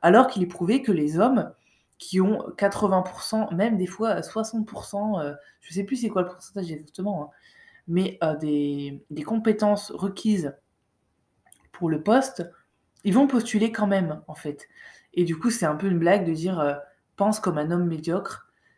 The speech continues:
c'est-à-dire que ne te remets pas en question tout le temps et arrête de douter, en fait. Fais-le et au pire, ça marche pas, au mieux, ça marche.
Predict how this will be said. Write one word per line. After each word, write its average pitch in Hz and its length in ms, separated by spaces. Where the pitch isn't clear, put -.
c'est-à-dire 180 520
que - 440
ne 180 160
te 180 160
remets 190 320
pas 240 220
en 185 80
question 196 580
tout - 160
le - 60
temps 202 260
et 180 140
arrête 180 280
de 165 100
douter, 175 580
en 160 120
fait. 180 400
Fais-le 190 640
et 190 140
au 220 80
pire, 254 360
ça - 140
marche 170 260
pas, 190 480
au 190 100
mieux, 180 420
ça 156 180
marche. 127 400